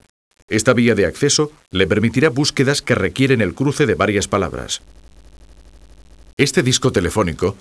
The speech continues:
pone a su disposición una información adicional de gran utilidad. Haga clic en este icono y le aparecerán las siguientes subopciones: modelos de conjugación, cuadro de lenguas, esquemas gramaticales y, finalmente, una completa lista de homógrafos.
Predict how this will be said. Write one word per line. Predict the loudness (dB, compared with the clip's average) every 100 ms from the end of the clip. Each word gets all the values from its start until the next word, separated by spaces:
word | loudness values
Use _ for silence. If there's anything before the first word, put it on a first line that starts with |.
| _ _
pone | 0 2
a | 0
su | 0
disposición | 0 0 -2 -2 0 0 -2 -2
una | 0 0
información | 0 0 0 0 0
adicional | 0 -4 -2 0 0
de | -2
gran | 0 0
utilidad. | 0 0 -2 -4 -10 -16 _ _ -2
Haga | 0 0
clic | 0 -2 0
en |
este | 0 0 -2
icono | -2 -2 -4 -10 _ _
y | 0
le | 2
aparecerán | 2 2 2 0 0
las | 0
siguientes | 0 0 0 0
subopciones: | 2 2 -2 -4 -6 -4 -6 -8 _ _ _ _ _ _ _ -4
modelos | 0 2 0 0
de | 0
conjugación, | 0 0 -2 0 0 -2 -8 _ _ _ _ _
cuadro | 2 2 4 2
de |
lenguas, | 2 0 -2 -6 -6 -8 _ _ _ -4
esquemas | -2 0 -2 0
gramaticales | 2 2 2 0 0 0 0 -4 _ _ _ _ _
y, | -4 0
finalmente, | 0 0 0 -2 -2 -4 _ _ _ 0
una | 2 2
completa | 2 0 0 0 0
lista | 0 0 0
de | 2
homógrafos. | 0 -4 -8 -10 -10 -10